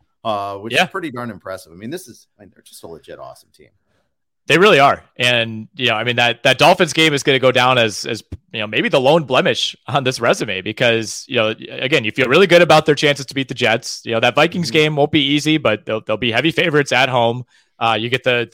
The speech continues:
Speaker 2: <clears throat> you know, the pre-Deshaun Watson Browns. Uh, the, they'll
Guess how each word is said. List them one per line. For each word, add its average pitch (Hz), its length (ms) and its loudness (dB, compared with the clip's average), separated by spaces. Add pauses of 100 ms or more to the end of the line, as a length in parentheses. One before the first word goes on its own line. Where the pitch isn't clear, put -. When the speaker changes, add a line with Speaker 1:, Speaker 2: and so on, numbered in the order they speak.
(100)
Speaker 2:
<clears throat> - 120 -18
you 220 220 -2
know, 113 140 0
the 110 80 -6
pre-Deshaun 151 640 0
Watson 139 320 2
Browns. 113 480 -2 (340)
Uh, 98 220 -2
the, 101 160 -8 (100)
they'll 98 160 -10